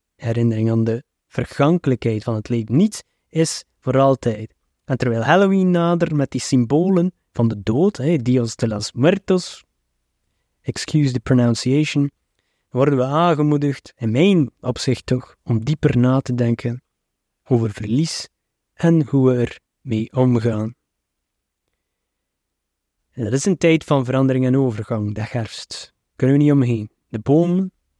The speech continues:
zoals ik zei, laten hun bladeren los. En de laatste uitbarstingen van kleur, geel de baan vol ligt. En als ze voorbereiden op de winter, hè, is een natuurlijk proces van loslaten.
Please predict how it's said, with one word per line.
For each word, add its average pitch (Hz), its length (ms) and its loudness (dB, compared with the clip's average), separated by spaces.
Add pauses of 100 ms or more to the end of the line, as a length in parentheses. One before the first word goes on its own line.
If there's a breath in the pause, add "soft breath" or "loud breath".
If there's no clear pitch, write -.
zoals 117 260 0
ik - 100 -6
zei, 160 260 0
laten 123 280 0
hun 117 120 -2
bladeren 156 420 2
los. 151 320 -4 (440)
En 107 140 -2
de 104 100 0
laatste 151 640 0
uitbarstingen 143 840 0
van 110 240 -4
kleur, 156 440 0 (560)
geel 135 280 -2
de 107 260 -12
baan 143 340 2
vol 156 220 2
ligt. - 360 -4 (480)
En 127 120 -4
als 120 100 0
ze 113 440 -2
voorbereiden 151 680 0
op 131 60 -6
de 117 120 -2
winter, 139 360 0
hè, - 60 -4
is 160 160 -2
een 127 80 0
natuurlijk 165 480 -2
proces - 800 -8
van 110 200 -6
loslaten. 160 640 -4